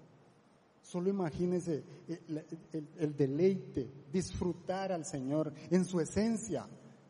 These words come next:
Yo me imagino que para Moisés no importaba si había comida allá abajo, no importaba qué pasaba allá abajo. Para él lo más importante era Dios.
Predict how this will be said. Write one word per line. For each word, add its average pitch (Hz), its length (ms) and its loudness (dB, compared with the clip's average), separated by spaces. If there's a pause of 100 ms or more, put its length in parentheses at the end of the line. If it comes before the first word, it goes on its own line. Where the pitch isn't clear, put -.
(400)
Yo 151 140 0
me 175 60 4
imagino 175 340 2
que 175 100 0
para 156 220 0
Moisés 139 360 0
no 175 100 4
importaba 170 600 2
si 156 120 -2
había 147 260 2
comida 151 320 2
allá 139 140 0
abajo, 143 360 -2 (300)
no 170 80 0
importaba 202 540 0
qué 202 120 6
pasaba 190 500 -4
allá 156 160 0
abajo. 160 360 -4 (720)
Para 175 200 -2
él 185 120 4
lo 208 80 10
más 208 340 4
importante 180 720 0
era 190 220 -2 (500)
Dios. 147 600 -6